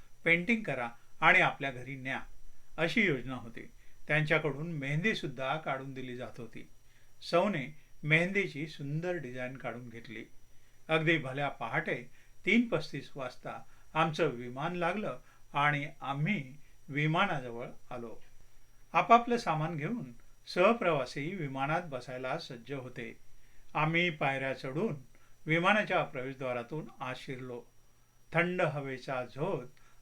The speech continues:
आमच्यावर पडला. आसनस्थ होत फोटो सेशन व व्हिडिओ शूटिंग केलं. आमचा प्रवास साधारण साडेचार तासांचा होता. काही वेळातच विमानानं उड्डाण केलं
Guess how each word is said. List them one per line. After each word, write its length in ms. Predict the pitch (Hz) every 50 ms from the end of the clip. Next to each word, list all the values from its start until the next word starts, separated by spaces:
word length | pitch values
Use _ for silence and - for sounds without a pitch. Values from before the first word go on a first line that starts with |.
| -
आमच्यावर 560 | 156 147 147 147 - 147 131 123 120 113 117 131 208 - - -
पडला. 360 | 135 120 120 117 110 113 - - - - - - - - - - - - - - -
आसनस्थ 560 | 151 156 151 - 170 156 151 143 - - -
होत 320 | 135 - - 175 190 151 - - - - - - - - - -
फोटो 280 | - 175 175 - 220 226
सेशन 420 | 226 - 190 151 - 147 135 127 143 - - - - - - -
व 180 | 156 151 175 208
व्हिडिओ 400 | 247 226 175 139 123 131 147 156
शूटिंग 360 | 151 - 139 117 127 127 127 120
केलं. 320 | 135 123 110 113 117 110 - - - - - - - - - - - - - - - - - - - -
आमचा 360 | 165 165 160 151 156 160 143
प्रवास 600 | 127 - - 131 127 131 147 160 151 120 104 - - - - - - - - - - - -
साधारण 560 | 160 151 156 156 165 185 202 165 127 120 139 - - - - - - - -
साडेचार 580 | 175 170 165 175 180 160 - 165 139 135 143
तासांचा 640 | 156 - 147 120 117 - 147 131 123 113 - 127 120
होता. 440 | 135 143 139 123 - - 117 113 113 - - - - - - - - - - - -
काही 240 | - 143 143 156 175
वेळातच 640 | 160 135 131 131 123 135 151 151 226 160 123 - - - - - - - - - -
विमानानं 560 | 151 156 160 165 180 190 180 175 175 165 143
उड्डाण 480 | 135 131 123 120 113 143 160 180 190 202
केलं 340 | 208 233 233 214 143 123